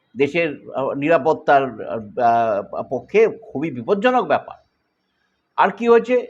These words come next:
না, কেন্দ্রীয় শাসিত অঞ্চল যে গড়ে তোলার দাবি হয়েছে, সেটাকে যখন তৃণমূল সা-, সং-, সাংসদেরা বাধার পর বাধা দিচ্ছিলেন,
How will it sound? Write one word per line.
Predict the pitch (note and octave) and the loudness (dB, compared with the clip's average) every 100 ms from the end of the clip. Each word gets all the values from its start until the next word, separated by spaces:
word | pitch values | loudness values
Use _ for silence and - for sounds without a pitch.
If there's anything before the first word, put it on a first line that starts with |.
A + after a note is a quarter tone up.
| - | -6
না, | D3 | -6
কেন্দ্রীয় | D3 G3 A#3 A#3+ C4 B3+ | -2 0 0 0 2 2
শাসিত | - F#3+ G#3+ G3 A#3 B3+ - _ - | 0 -4 -2 2 4 2 -2 _ -6
অঞ্চল | D#3+ F3 G#3 G3 | -6 2 4 4
যে | F3+ | 2
গড়ে | C3 C#3+ D3+ | 0 -2 -2
তোলার | D#3 C#3+ C3 | 0 2 2
দাবি | A2 A2 C3+ | 2 0 -4
হয়েছে, | A#2 C3+ A#3 C4+ C4 - _ _ _ _ _ | -4 -2 2 2 0 -10 _ _ _ _ _
সেটাকে | D#3 F3+ F#3 E3+ | -2 0 0 0
যখন | D3 C#3+ C#3+ | 0 0 -4
তৃণমূল | C#3 C3 C3 C#3 A#2+ - _ _ _ _ | -2 0 0 0 -2 -10 _ _ _ _
সা-, | _ - C3+ C3 | _ -4 -2 -2
সং-, | C#3 C#3+ C#3+ C3+ | 0 -2 -2 -4
সাংসদেরা | - E3 F3 D#3+ D#3 C#3 A#2+ | -2 -4 0 0 2 2 4
বাধার | A#2+ C3+ D#3+ | 2 4 2
পর | C3+ C#3 B2+ | 2 -2 0
বাধা | A2 C3+ | 2 2
দিচ্ছিলেন, | E3+ F#3+ - A#3+ C#4 | 0 -4 -4 0 2